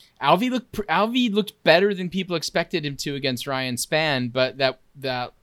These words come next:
you know, I think at the time anyway, I thought Spann was probably better than, than he showed,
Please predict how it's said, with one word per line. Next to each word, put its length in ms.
you 160
know, 320
I 80
think 300
at 100
the 80
time 280
anyway, 260
I 140
thought 160
Spann 320
was 120
probably 300
better 320
than, 360
than 160
he 160
showed, 420